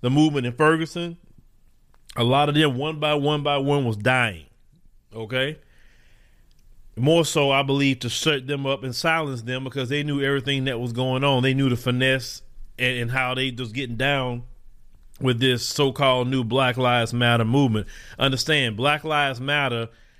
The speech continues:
had got started off of the deaths and the blood of black people who was in the grassroots, in the streets, literally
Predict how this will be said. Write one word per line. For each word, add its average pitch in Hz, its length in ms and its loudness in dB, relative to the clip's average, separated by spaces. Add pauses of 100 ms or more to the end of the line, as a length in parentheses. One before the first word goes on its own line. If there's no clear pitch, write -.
had 131 160 0
got 123 200 -4
started 143 380 -2
off 120 260 -2
of 120 100 -4
the 113 100 -4
deaths 101 600 -2
and 120 160 -4
the 107 80 -6
blood 117 640 2
of 113 260 -8
black 135 360 0
people 120 540 -4 (280)
who 139 180 2
was 131 120 2
in 135 80 0
the 120 80 0
grassroots, 135 720 0
in 131 160 -2
the 117 60 -4
streets, 131 480 -2
literally 113 640 0